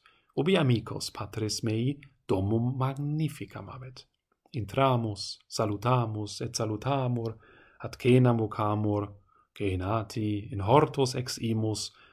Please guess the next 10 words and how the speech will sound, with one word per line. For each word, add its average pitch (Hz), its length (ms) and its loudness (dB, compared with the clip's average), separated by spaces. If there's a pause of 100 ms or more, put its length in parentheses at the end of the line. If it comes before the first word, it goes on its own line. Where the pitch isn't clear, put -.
(140)
ut 127 220 4 (320)
a 95 220 -4
summo 131 560 4
monte 110 520 0 (140)
urbem 104 460 -4
spectemus. - 1000 -10 (640)
Admirantibus 113 1120 4
nobis, 123 680 2 (460)
hospes 120 600 0
noster 110 560 -2